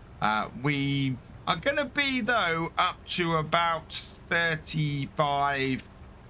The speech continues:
uh, thirty-eight percent, I think, uh, by the time we finish the second headland. I wanna do four in total. That'll give this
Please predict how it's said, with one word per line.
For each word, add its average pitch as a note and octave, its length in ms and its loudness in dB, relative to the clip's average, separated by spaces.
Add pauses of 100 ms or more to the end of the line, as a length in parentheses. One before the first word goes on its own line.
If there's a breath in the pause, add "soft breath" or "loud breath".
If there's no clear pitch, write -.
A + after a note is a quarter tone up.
(140)
uh, G#2 260 2 (640)
thirty-eight C3+ 640 0
percent, A#2+ 480 0
I A2+ 100 4
think, G#2+ 400 -2 (400)
uh, G#2 180 2 (120)
by C3 240 2
the A2 140 -4
time B2+ 320 0
we A2+ 100 0
finish A2 380 -2
the A#2 80 -4
second G#2+ 380 0
headland. G#2+ 420 0 (280)
I - 80 4
wanna G3 260 2
do G3 220 0
four G3 420 0
in F3+ 160 -2
total. F#3 520 0
That'll E3+ 280 2
give D#3 220 0
this D#3 400 0